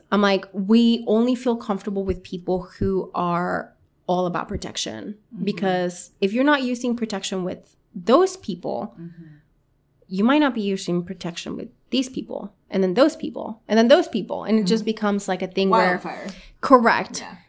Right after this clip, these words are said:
Speaker 1: And even if they use protection with us, like, they could still pass it on through, like, oral or things. And, you know, it shows up, like, months later. So I'm like, "You know what? I'm so sorry. Like, I just don't feel comfortable." And he said,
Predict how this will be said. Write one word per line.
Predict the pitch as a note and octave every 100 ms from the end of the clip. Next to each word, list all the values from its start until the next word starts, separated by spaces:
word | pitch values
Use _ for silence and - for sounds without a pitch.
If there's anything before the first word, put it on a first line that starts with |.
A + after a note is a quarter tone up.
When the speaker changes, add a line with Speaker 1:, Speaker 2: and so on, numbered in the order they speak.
| -
Speaker 1:
And | A#3 A#3 -
even | D4 D4+
if | D4+ C#4+
they | C4
use | B3 B3
protection | A3 G#3+ F3 - F3
with | - -
us, | D4+ D4+ D4+ D4+ D4 A3+
like, | G3 -
they | F3+
could | F3+ F3+
still | - G3
pass | G3 F3 -
it | -
on | C4+ C4 B3+ B3+ B3+
through, | A#3+ F#3+
like, | - - -
oral | A3+ A3+ A3 A3 G#3+
or | E3+
things. | F3 G#3+ G3+ G3+ G3 F#3+ -
And, | E3+ F3
you | F3+
know, | F3
it | F3
shows | F3 F3+ E3+
up, | D#3
like, | - -
months | F3 F3+ F3+
later. | G3+ G3+ G3 F#3+
So | G3+ F3+
I'm | F#3
like, | F3+ F3
"You |
know | G3
what? | G3+ -
I'm | G#3+
so | F3 F3
sorry. | F3 F3 F3 F3+
Like, | E3 - - _ _ _ _ _ _ -
I | G3
just | F#3+ F3+ F3+ - - - _ G#3 F3 -
don't | G#3+ G#3+ G#3+
feel | - F#3+ F#3
comfortable." | F3+ F#3 F3 F3+ E3+ E3 - -
And | F#3 F3
he | F#3+
said, | F3+ F3 F3 -